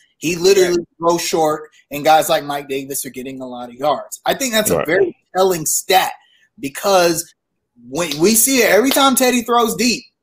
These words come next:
Speaker 1: it's either an overthrow or the receiver makes a hell of a play. Like that one-handed catch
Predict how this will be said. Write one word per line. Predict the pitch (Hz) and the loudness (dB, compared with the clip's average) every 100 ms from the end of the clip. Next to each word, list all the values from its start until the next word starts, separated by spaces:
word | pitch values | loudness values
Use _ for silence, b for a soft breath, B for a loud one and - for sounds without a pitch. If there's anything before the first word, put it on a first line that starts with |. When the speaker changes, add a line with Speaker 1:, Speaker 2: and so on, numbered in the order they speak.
| _ - | _ -10
Speaker 1:
it's | 156 | -8
either | 208 208 175 156 | -4 -2 -2 0
an | 143 147 | 0 2
overthrow | 240 285 285 233 208 190 190 180 _ _ _ - | 2 2 0 2 4 4 2 -4 _ _ _ -2
or | 170 | -2
the | 165 156 | -2 -6
receiver | 160 - 254 226 196 | -8 -2 -2 0 -2
makes | 175 170 - | -2 -4 -4
a | |
hell | 180 185 220 233 | -4 -2 0 2
of | 220 202 | 2 0
a | 196 | 0
play. | 175 143 | -2 0
Like | 147 202 | 0 0
that | 208 | 0
one-handed | 208 196 190 180 | 0 -2 -4 -6
catch | 175 175 | -6 -6